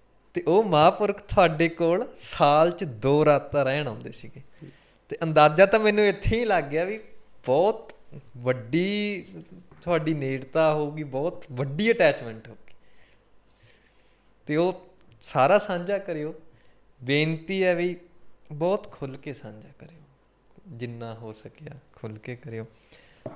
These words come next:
ਤੇ ਸ਼ੁਰੂ ਆਪਾਂ ਇੱਥੋਂ ਕਰ ਲਈਏ ਵੀ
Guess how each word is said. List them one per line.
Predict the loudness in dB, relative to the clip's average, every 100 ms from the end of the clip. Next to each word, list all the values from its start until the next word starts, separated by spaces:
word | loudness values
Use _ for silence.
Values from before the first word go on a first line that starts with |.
| -18 -20 _
ਤੇ | -4 -4 -6 -12 -20 -20 -20 _
ਸ਼ੁਰੂ | -16 -8 -4 -2 0 0
ਆਪਾਂ | -2 -2 0 0 -4 -8 -20 -20 -20 -20 -8
ਇੱਥੋਂ | -8 -6 -8 -4
ਕਰ | -2 -2
ਲਈਏ | -4 -4
ਵੀ | -4 -6